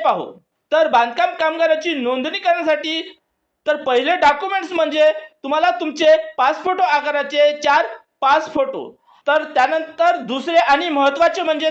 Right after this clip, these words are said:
तुम्ही नव्वद दिवस काम केल्याचे प्रमाणपत्र. तर हे प्रमाणपत्र तुम्ही नोंदणीकृत जे कॉन्ट्रॅक्टर असेल त्यांच्याकडून किंवा ग्रामसेवक असेल त्यांच्याकडून तुम्हाला हे घ्यायचे आहे. त्यानंतर तिसरं म्हणजे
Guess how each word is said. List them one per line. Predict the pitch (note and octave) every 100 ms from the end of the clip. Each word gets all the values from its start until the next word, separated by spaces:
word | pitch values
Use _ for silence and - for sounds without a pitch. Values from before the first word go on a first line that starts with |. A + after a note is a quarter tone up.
| D#4
तुम्ही | D#4+ F4
नव्वद | C#4+ A#3+ A3 D#4+
दिवस | D#4+ D#4 E4 E4
काम | C#4+ D#4
केल्याचे | D4+ D4 C#4+ D#4
प्रमाणपत्र. | D#4+ D4 D4 C#4+ C#4 - C4+ - _ -
तर | D#4
हे | A#3+ D4
प्रमाणपत्र | F4 F4 E4+ E4 E4+ E4+ F4
तुम्ही | E4+ E4 E4 - _ -
नोंदणीकृत | G#3 C4+ C#4 D#4+ F#4+ F#4 F#4 E4+
जे | E4 E4
कॉन्ट्रॅक्टर | C#4 C4 C4+ D#4 D#4 D#4+
असेल | D4+ D4+ D4+ - - -
त्यांच्याकडून | B3+ C#4 E4 D#4+ D#4+ E4 E4 _ -
किंवा | D4+ E4
ग्रामसेवक | D#4 C#4 C#4+ C#4+ E4+ D#4+ D#4+ - - - -
असेल | C4 C#4+ D#4 D4 - -
त्यांच्याकडून | B3 D4 F4+ F4 F#4 E4+ C#4 B3+ - _ -
तुम्हाला | D4 D4+ E4
हे | D4 D#4+
घ्यायचे | C#4 C#4 D4 D4
आहे. | A3+ D3 - _ _ -
त्यानंतर | B3 D4 F4+ F#4 F#4
तिसरं | E4+ - F4
म्हणजे | D#4+ D#4